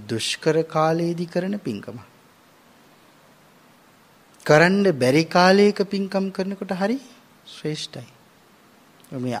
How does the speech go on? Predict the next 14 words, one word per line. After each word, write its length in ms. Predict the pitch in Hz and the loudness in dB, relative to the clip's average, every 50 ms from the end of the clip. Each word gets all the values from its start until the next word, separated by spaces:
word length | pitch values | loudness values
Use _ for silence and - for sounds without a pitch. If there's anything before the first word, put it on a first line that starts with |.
| - - | -6 -8
අපහසු 560 | 98 - - - 123 120 139 147 143 - 165 | -10 -8 -6 -6 -4 -2 -4 -4 -4 -6 -12
කාලයක 580 | - - - 151 151 156 156 160 160 160 160 - | -10 -4 -2 -2 -2 -2 -2 -4 -4 -4 -6 -8
මේ 240 | 165 156 151 151 | -8 -6 -8 -10
කරන 300 | 147 - - 143 151 151 151 | -8 -8 -8 -6 -6 -6 -10
පිංකම 440 | 147 - 156 160 165 160 - 185 196 208 226 220 - _ _ _ _ _ _ _ _ _ _ _ _ _ _ _ _ _ _ _ _ _ _ _ _ _ - | -8 -8 -8 -8 -8 -8 -8 -6 -6 -6 -8 -8 -12 _ _ _ _ _ _ _ _ _ _ _ _ _ _ _ _ _ _ _ _ _ _ _ _ _ -18
හුඟක් 380 | - - 143 147 160 160 160 | -8 -6 -4 -2 -4 -4 -6
ශ්‍රේෂ්ඨයි. 640 | - - - 127 107 110 - - _ - 135 - - _ _ _ _ _ _ _ _ _ _ _ _ _ _ _ _ _ _ _ _ _ _ _ _ _ _ _ _ _ _ _ - | -12 -10 -8 -8 -8 -8 -12 -14 _ -20 -20 -20 -20 _ _ _ _ _ _ _ _ _ _ _ _ _ _ _ _ _ _ _ _ _ _ _ _ _ _ _ _ _ _ _ -4
එහෙමනම් 420 | 151 135 156 165 170 175 180 185 180 156 127 | -2 -2 0 0 0 0 -2 -2 -4 -6 -6
භාග්‍යතුන් 680 | 107 107 117 123 123 139 147 151 147 - 160 151 143 123 | -6 -4 -4 -4 -4 -2 -4 -4 -4 -2 -4 -4 -4 -4
වහන්සේ 420 | 113 110 135 139 147 - - 151 147 | -4 -4 -6 -8 -8 -8 -8 -8 -6
දේශනා 520 | 131 123 113 117 - - 139 135 139 143 | -4 -4 -4 -4 -6 -8 -8 -8 -8 -10
කරපු 320 | 139 - 147 147 143 - 127 | -10 -8 -10 -10 -8 -8 -8
විදිහටම 560 | 107 107 104 113 117 127 127 127 151 147 160 180 190 - - _ _ _ _ _ _ _ _ _ _ _ _ _ _ _ _ _ | -8 -8 -10 -10 -10 -10 -6 -6 -4 -4 -4 -6 -8 -10 -16 _ _ _ _ _ _ _ _ _ _ _ _ _ _ _ _ _
ධර්මය 460 | 147 127 123 127 135 147 165 170 180 | -4 0 0 2 2 2 4 4 4